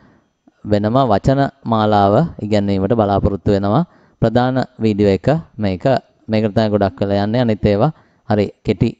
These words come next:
වීඩියෝ වෙන්න පුළුවන්. කෙටි පාඩම් තියෙන්නේ. ප්‍රධාන වශයෙන් මේක වීඩියෝ එක පෝස්ට් කරලා ඔයාලා නෝට් එකක් හදා ගන්නත් පුළුවන්.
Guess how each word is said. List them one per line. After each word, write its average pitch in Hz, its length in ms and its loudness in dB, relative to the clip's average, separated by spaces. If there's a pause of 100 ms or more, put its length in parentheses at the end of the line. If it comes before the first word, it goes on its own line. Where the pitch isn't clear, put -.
වීඩියෝ 107 420 2
වෙන්න 101 260 -2
පුළුවන්. 98 400 0
කෙටි 107 260 -4
පාඩම් 95 420 -2
තියෙන්නේ. 98 440 -2 (380)
ප්‍රධාන 117 300 0
වශයෙන් 104 300 0
මේක 95 200 -4
වීඩියෝ 104 340 0
එක 101 140 -2
පෝස්ට් 95 260 0
කරලා 110 200 0
ඔයාලා 107 140 0
නෝට් 101 260 0
එකක් 113 260 -2
හදා 104 260 0
ගන්නත් 98 320 -4
පුළුවන්. 113 360 0